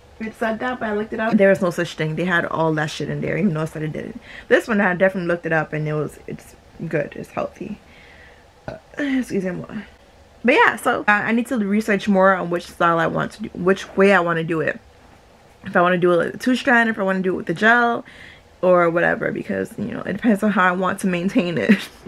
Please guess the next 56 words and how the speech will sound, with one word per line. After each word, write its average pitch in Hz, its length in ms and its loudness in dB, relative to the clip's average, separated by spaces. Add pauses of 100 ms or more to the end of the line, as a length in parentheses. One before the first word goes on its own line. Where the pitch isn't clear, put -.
(960)
'Cause - 200 4
that's 190 140 6
the 208 40 0
point, 254 240 4
that's 240 120 4
the 240 60 -4
main 269 220 2
thing. 262 140 2
I 214 60 6
don't 247 120 4
wanna 269 160 2
maintain. 240 480 0
I 175 80 2
don't 214 240 2
want 214 300 0
to 226 140 0
do 202 180 0
anything, 202 580 0
so. 165 360 -2 (2250)
We're 262 200 4
doing 339 260 2
this. 679 300 -4 (180)
Ah, - 280 4 (380)
so 320 240 4
excited. 208 480 0 (120)
Oh 180 40 -10
my 156 140 -8
God, - 200 -10
I'm - 100 -10 (120)
so - 80 -8
excited. - 560 -4
It's - 100 -10
like, - 200 -8
wow, - 400 0 (280)
wow. - 280 4
How 330 60 -4
much 339 160 2
time 277 180 4
so 247 100 2
it 214 80 2
took 226 100 2
me 226 80 6
this 202 180 2
long? 180 360 2
Well, 175 160 6
not 214 200 4
this 175 180 -10
long, 151 220 -4
but 175 120 0
it 180 60 0
makes 208 180 0
sense 202 140 2
that 185 120 2
it 175 80 -2
took 180 140 -4
me 175 280 -2